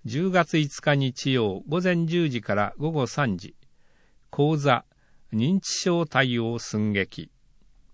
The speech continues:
防災講話、防災食の試食があります。発表会、フラダンス、コーラス、大正琴、太極拳ほか。合唱、作品展示ほか。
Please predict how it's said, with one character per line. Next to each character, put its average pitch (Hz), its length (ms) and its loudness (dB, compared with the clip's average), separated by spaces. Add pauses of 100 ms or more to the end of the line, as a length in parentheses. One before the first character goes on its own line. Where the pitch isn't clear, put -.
(240)
防 156 280 0
災 156 300 4
講 117 280 0
話、 82 160 -8 (540)
防 135 180 -2
災 156 240 0
食 113 240 -4
の 113 120 0
試 - 100 -10
食 - 260 -6
が 131 140 2
あ 117 40 4
り 87 120 -6
ま 85 100 -16
す。 - 220 -14 (1000)
発 135 220 -2 (120)
表 175 220 4
会、 87 300 -6 (260)
フ - 220 -4
ラ 175 100 2
ダ 170 160 4
ン 120 120 2
ス、 - 280 -12 (180)
コ 170 260 0
ー - 20 2
ラ 104 120 2
ス、 - 300 -12 (180)
大 147 220 2
正 151 320 -2
琴、 90 380 -8 (160)
太 151 220 2
極 156 280 -4
拳 127 220 -4
ほ - 120 -8
か。 - 220 -10 (1000)
合 113 220 2
唱、 127 560 -2 (380)
作 - 340 0
品 151 280 0
展 117 300 0
示 107 220 -6
ほ 101 180 -8
か。 - 220 -8